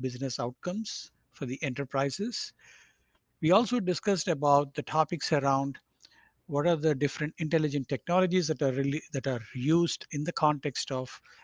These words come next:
A I, in the context of the different end-to-end processes, and how an intelligent enterprise is defined and, uh, can be leveraged. I believe you had got a sense of what we are gonna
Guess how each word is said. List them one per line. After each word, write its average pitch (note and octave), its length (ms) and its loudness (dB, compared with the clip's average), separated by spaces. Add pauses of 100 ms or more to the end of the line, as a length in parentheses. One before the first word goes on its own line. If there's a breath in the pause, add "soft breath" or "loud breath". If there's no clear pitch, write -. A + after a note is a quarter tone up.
(140 soft breath)
A C3 180 2
I, B2+ 340 4 (300 soft breath)
in D3 80 -6
the D3+ 80 0
context D3 480 -2
of B2+ 160 -2
the B2+ 80 -4
different B2+ 380 -4
end-to-end C3 420 -4
processes, B2+ 560 -4
and B2 140 -4
how C3+ 180 -2
an C3 100 -2
intelligent B2+ 480 -4
enterprise B2 680 -2 (460 loud breath)
is A#2+ 180 -2
defined B2+ 520 2
and, A#2 160 -6 (520 loud breath)
uh, A#2 200 -2 (140)
can A#2+ 140 -4
be A#2 120 0
leveraged. B2 600 0 (1500 loud breath)
I C#3 100 10
believe E3 380 10
you D3+ 240 2 (600)
had C3+ 320 6 (200)
got D3+ 180 6
a D3 80 4
sense D#3+ 320 0
of C#3+ 260 0 (280)
what D3 340 4 (240)
we C#3+ 160 4
are C3 100 4
gonna C3+ 260 -2